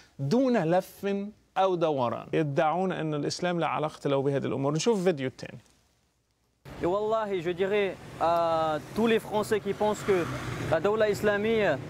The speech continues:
Speaker 2: la Daw-, la Dawla Islamiyya ne va pas arriver dans l'Europe, wallahi, bi'idnillahi ta'ala, nous allons venir en Europe. Et ces opérations-là, ils seront de plus en plus en toute l'Europe, en France,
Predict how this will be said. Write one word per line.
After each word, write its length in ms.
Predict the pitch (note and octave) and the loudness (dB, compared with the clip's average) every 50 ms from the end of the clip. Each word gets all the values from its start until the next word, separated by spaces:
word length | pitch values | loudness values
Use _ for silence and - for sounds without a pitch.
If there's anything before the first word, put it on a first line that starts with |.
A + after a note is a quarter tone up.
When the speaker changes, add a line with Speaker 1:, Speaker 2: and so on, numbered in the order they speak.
| - - - - - - - - - - | -10 -10 -10 -8 -6 -6 -4 -2 0 2
Speaker 2:
la 80 | - D3 | 2 2
Daw-, 140 | D3+ F3+ F#3 | 2 2 2
la 100 | F3 F3 | 2 2
Dawla 260 | E3+ G3+ G#3+ G#3+ A3 | 2 2 2 2 2
Islamiyya 480 | G#3 G3 - G#3+ G3+ G3+ G#3+ A3 G#3+ G3 | 0 0 0 0 0 0 0 0 0 2
ne 100 | F#3 F3+ | 2 2
va 160 | E3+ F#3+ F#3+ | 2 0 0
pas 180 | - A3 A3 A3 | 2 2 0 2
arriver 460 | G#3 F#3+ G#3+ G#3 F#3 G3+ G3+ G3 E3+ D3 C3 C3+ - B2 B2 C#3 | 0 0 -2 0 2 2 2 2 0 -2 -6 -10 -12 -8 -4 -2
dans 100 | D#3+ E3+ | 0 0
l'Europe, 360 | F3+ F3+ F#3 G#3+ A#3+ A#3 - - - - - - - - - - - - - - - - - - - - - - - | 0 2 2 2 0 -2 -4 -8 -16 -16 -16 -14 -14 -12 -12 -10 -10 -8 -8 -8 -6 -6 -4 -2 -2 0 0 2 2
wallahi, 520 | D3+ D#3+ F3 F#3+ F#3+ F#3+ F#3 E3+ D3+ C3+ - - - - - - - - - D#3 | 2 2 2 2 2 2 2 0 -2 -2 -4 -6 -8 -8 -6 -6 -4 -2 0 2
bi'idnillahi 640 | D3+ E3+ G#3 G3 G3 G#3 G#3 G3+ G3+ G3 F#3+ F3+ - | 2 2 4 2 2 2 2 2 2 0 0 -2 0
ta'ala, 500 | G3 E3+ E3 F#3 G3 G3 G3+ G3+ G3 - - - C3 C3 C#3+ | 0 2 2 2 2 2 2 0 0 -2 -6 -12 -12 -8 -2
nous 200 | D#3+ E3 D#3+ D#3 | 0 0 2 2
allons 240 | F3+ F3+ F#3 F#3+ F3 D#3 F3+ | 2 0 0 0 0 0 0
venir 240 | F#3 G3+ G3+ F#3 - - - - - | 0 2 0 0 -2 -4 -8 -8 -4
en 80 | D3 D#3 | -2 0
Europe. 340 | E3 E3 E3+ F#3+ G#3 G3+ - - - - - - - - - - | 0 2 2 2 0 -2 -4 -12 -16 -16 -14 -14 -12 -10 -6 -2
Et 100 | - D#3+ | 0 0
ces 220 | D3 - G3+ F3+ A3 | 2 2 0 2 2
opérations-là, 840 | A3 F#3 A#3 A#3 G3 G#3+ G#3 - A3 G#3 G3+ G3+ G#3 A3+ A#3+ B3 A3 - - - - - - - - - - | 2 2 2 2 2 0 -2 -2 -2 -2 0 2 2 2 0 -2 -4 -10 -16 -20 -18 -18 -18 -16 -12 -6 -4
ils 80 | F3+ D#3 | -2 0
seront 380 | - G3 F#3+ F3 G#3 A3+ A3+ | 2 2 2 2 2 2 2
de 100 | F#3 E3+ | 2 0
plus 360 | D#3 - - F#3+ A3 G#3+ F#3+ | -2 0 0 0 0 2 2
en 80 | A3 G#3 | 0 -2
plus 280 | - - G3+ G3 D#3+ - - - - - - - - - - - - - | -2 -2 -4 -4 -4 -4 -8 -14 -14 -14 -14 -12 -12 -10 -10 -6 -2 0
en 160 | E3 F3+ F#3+ | 0 0 0
toute 240 | - - B3 A#3 - | 2 2 0 2 2
l'Europe, 360 | G#3 G3+ F#3+ E3+ F#3 F3+ - - - - | 2 2 2 4 2 0 0 -2 -4 -2
en 160 | F#3 G#3 G#3 | 0 0 0
France, 420 | - - - G#3+ G#3 G3 E3 - | -2 -2 2 2 2 2 2 -2